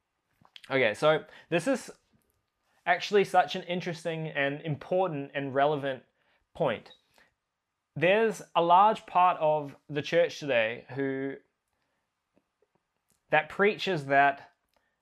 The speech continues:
health, wealth, and prosperity comes to those who trust in Jesus. That if you have enough faith in God, he will bless you in this life.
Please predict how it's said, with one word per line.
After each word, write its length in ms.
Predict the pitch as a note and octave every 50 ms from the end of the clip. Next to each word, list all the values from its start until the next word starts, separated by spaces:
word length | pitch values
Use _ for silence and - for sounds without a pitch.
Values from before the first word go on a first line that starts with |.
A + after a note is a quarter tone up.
| _ _ _ _ _
health, 560 | _ - - F3 F#3+ G3+ G3 - - - - _ _ _ _ _ -
wealth, 460 | C3+ D3 D#3+ E3+ F3+ F3+ - - - -
and 280 | - D3 D3 C#3+ D3 -
prosperity 880 | - B2+ B2 - - - E3+ F3+ F#3 F#3+ E3+ E3 - C3+ C3+ E3 F2+ - - _ _ _ _ _ _ _ _ _ _ _ _ _ _ _ _ -
comes 380 | - D#3 D3+ D#3 D#3 C#3 -
to 100 | - -
those 400 | C#3+ C#3 C#3 C#3 C#3+ C#3+ C#3 C#3
who 80 | - C3+
trust 400 | - - D3 C3 B2 - - -
in 100 | A#2 A2+
Jesus. 640 | G2+ A#2+ A#2 A2 F#2 G2 F#2+ - - - - - _ _ _ _ _ -
That 200 | C3 C3 C3 C3+
if 120 | C#3 -
you 100 | - C#3+
have 220 | C3+ D3 D3+ D3+ C#3+
enough 320 | D3 D3 C#3+ C3 - - -
faith 300 | D#3 D#3 F3 E3+ D#3+ -
in 140 | F3+ F3
God, 400 | E3 F3 F3 F3+ F#3 F3+ F3+ E3 - _ _
he 160 | _ - E3+
will 140 | D#3 C#3+ C#3+
bless 440 | A#2 G#2 C3+ C3+ D3 D#3+ D#3 - -
you 140 | D3 C3+ B2
in 140 | B2+ A#2+ A#2+
this 220 | A#2 A2+ - -
life. 540 | - - - G1+ G1+ - - - - _